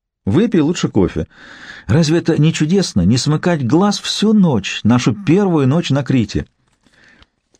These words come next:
Честер поскреб подбородок. Щетина издала скрежещущий звук. «Следует ли ему отпустить бороду?» Будет ли от этого прок? А как же фотографии в паспорте?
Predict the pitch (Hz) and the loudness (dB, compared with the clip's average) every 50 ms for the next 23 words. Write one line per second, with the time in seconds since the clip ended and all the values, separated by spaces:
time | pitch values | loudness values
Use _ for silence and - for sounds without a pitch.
0 | _ _ - - 127 143 131 - - 127 113 - 131 110 - - 120 123 120 - | _ _ -2 0 0 0 0 0 0 0 0 0 -2 -2 0 2 0 0 2 0
1 | 120 110 98 107 113 123 147 151 123 113 92 - - - _ _ _ _ _ _ | 0 0 2 2 2 2 2 0 0 -2 -4 -6 -14 -18 _ _ _ _ _ _
2 | _ _ _ _ _ - _ _ _ _ _ - - - - - 104 92 - - | _ _ _ _ _ -20 _ _ _ _ _ -10 -8 -8 -4 -4 -4 -4 -2 0
3 | 135 139 139 131 127 123 - 117 110 98 92 107 107 110 123 127 117 - - 123 | 0 2 2 0 0 0 0 0 0 2 2 2 2 2 2 0 -2 -2 0 0
4 | 113 107 101 110 98 - - 107 95 - 120 120 113 107 98 82 67 - _ _ | 0 2 2 0 -2 0 -2 -4 -2 0 -2 -2 0 0 -2 -2 -2 -4 _ _
5 | _ _ _ _ _ - - - - 92 - 127 131 120 127 123 117 - - 113 | _ _ _ _ _ -16 -16 -10 -6 -2 -2 -2 0 0 0 -2 -2 0 0 0
6 | 113 117 120 120 117 107 - _ 117 107 - - - 117 101 90 87 98 123 160 | 2 2 2 2 0 -2 -2 _ -6 -6 -4 -2 -2 0 0 0 -2 0 0 0
7 | 180 170 143 107 78 78 73 - - _ _ _ _ _ _ _ _ _ _ _ | 0 0 0 -2 -2 -4 -6 -6 -8 _ _ _ _ _ _ _ _ _ _ _
8 | _ _ _ _ _ _ _ 85 87 113 139 143 127 120 - 110 120 120 110 127 | _ _ _ _ _ _ _ 0 2 2 2 2 2 0 2 0 0 2 0 0
9 | 117 - 110 104 101 90 - 117 139 170 180 156 - - - - _ _ _ _ | 0 0 0 0 0 0 0 0 2 2 0 0 -4 -6 -18 -20 _ _ _ _
10 | _ _ _ _ _ - 127 123 - 147 143 120 117 - - 95 107 101 113 123 | _ _ _ _ _ -2 -2 0 0 0 0 0 -2 -4 -2 -2 0 2 2 0
11 | 113 - 95 85 - - 98 95 - - 113 - - 127 120 | 0 0 -2 -2 0 -2 -2 -2 -2 -4 -8 -6 -6 -8 -8